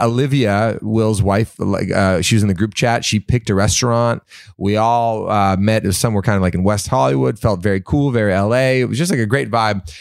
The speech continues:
And I was telling them at the dinner that we were planning to shoot this music video with Cold War Kids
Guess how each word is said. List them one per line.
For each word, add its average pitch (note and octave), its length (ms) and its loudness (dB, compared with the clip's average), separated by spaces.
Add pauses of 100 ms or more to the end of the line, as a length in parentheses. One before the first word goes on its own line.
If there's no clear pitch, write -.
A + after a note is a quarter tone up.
(400)
And B2 320 0
I A2+ 120 0
was A2+ 180 0
telling F#3 400 0
them B2+ 100 -2
at A2 200 -2
the G#2 80 -4
dinner F2 580 -2
that G#2 120 0
we A2 120 0
were G#2 80 0
planning C#3 460 0
to A2+ 100 -2
shoot - 320 2
this G#2 200 -2
music B2+ 300 0
video G2 260 2
with A#2 300 2
Cold C#3 240 0
War G2 180 0
Kids F2+ 320 0